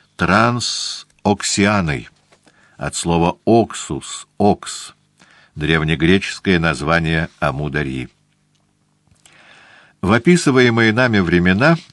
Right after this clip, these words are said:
эти реки имели другие арабские названия.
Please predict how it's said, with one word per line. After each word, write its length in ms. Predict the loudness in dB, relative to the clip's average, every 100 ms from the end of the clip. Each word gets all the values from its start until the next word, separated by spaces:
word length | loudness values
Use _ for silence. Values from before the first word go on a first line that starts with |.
| _ _ _ -20 -20 -20 _
эти 220 | -2 2 2
реки 520 | 2 2 0 2 2
имели 260 | 2 0
другие 580 | 2 0 0 2 2 2
арабские 840 | 0 0 2 0 -2 -6 -6 -4 -2
названия. 640 | -4 -4 -4 -2 -4 -6